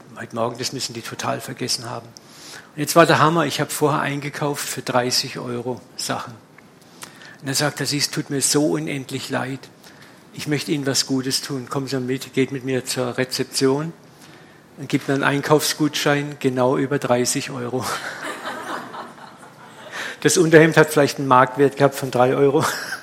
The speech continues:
Weil hinterher hatte ich einen Satz, der ist vielleicht doof, ne, aber ich, es war wie wenn Gott mir sagt, "Uwe, ich kann aus Scheiße Gold machen." <laughs> Also nimm das vielleicht mal auch für dich mit. Gott kann aus Scheiße Gold machen.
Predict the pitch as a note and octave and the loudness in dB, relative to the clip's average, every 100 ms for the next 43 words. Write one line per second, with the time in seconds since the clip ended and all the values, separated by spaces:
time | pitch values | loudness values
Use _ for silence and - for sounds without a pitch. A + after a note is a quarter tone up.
0 | D3+ - - - - - - - - - | -10 -10 -16 -20 -12 -6 -6 -6 -8 -12
1 | - D#3+ E3+ C#3+ F3+ F#3+ F#3 F3+ - F3 | 0 8 10 10 10 12 12 10 4 0
2 | D#3+ E3+ F3 - - F#3 - - E3 - | 8 10 10 6 8 8 6 6 6 6
3 | D#3 D#3 E3 D#3+ D3+ D3 D3+ D3 C#3+ D3 | 4 6 4 2 4 4 2 -2 -2 0
4 | D3+ D3 D3 D3 D3 C#3 C#3+ E3 C#3+ D#3+ | 2 0 2 0 2 0 0 0 0 0
5 | - C3+ C#3 C3+ - - C3 C3+ - C#3+ | 0 -4 -2 -2 -2 2 2 4 0 0
6 | C3 B2+ B2+ C#3 - A2 - - - - | 0 0 -2 -4 -4 -8 -10 -14 -12 -8
7 | - - - - - - - - - - | -6 -6 -6 -6 -8 -8 -10 -10 -14 -16
8 | - - - - - - - - - - | -16 -16 -16 -12 -8 -2 8 10 10 8
9 | - - - - E3 F3+ F#3 E3+ F3+ - | 6 0 -4 -2 8 8 10 10 10 8
10 | F#3 F#3+ E3+ - F3 D#3+ E3 E3+ D#3 D#3 | 10 10 10 8 8 8 6 4 2 0
11 | C#3 D3+ D#3 - D3 F3 - C#3+ E3 C#3+ | 0 0 -2 6 6 6 4 2 4 2
12 | C#3 - C#3+ C#3+ C#3+ D#3 - C#3 C#3 D3+ | 2 6 6 8 6 2 4 4 4 2
13 | C3 C3 | 0 -2